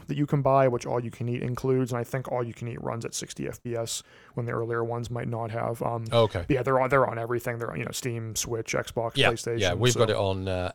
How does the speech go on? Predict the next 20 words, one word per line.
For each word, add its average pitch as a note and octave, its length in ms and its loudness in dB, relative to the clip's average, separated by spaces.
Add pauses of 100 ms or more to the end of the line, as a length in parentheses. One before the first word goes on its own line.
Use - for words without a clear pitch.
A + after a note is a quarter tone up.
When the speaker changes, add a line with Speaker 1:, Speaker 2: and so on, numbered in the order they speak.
Speaker 1:
Yeah. A2 60 4
Speaker 2:
Xbox - 480 -4
and A2 240 0
on F#2+ 100 -2
Switch, - 380 -6
and G2 80 -2
on G2+ 100 -2
the F#2 80 -2
Switch - 340 -4
it G2+ 60 -6
is G2+ 160 -4
my G2 200 0
five-year-old's F#2+ 600 -2
favorite F#2 380 -4
game. A2 320 -6 (1500)
Speaker 1:
It's, C3 100 -8
uh, C#3+ 220 0
it's D#3 160 0
a C#3 40 0
good, D#3+ 340 8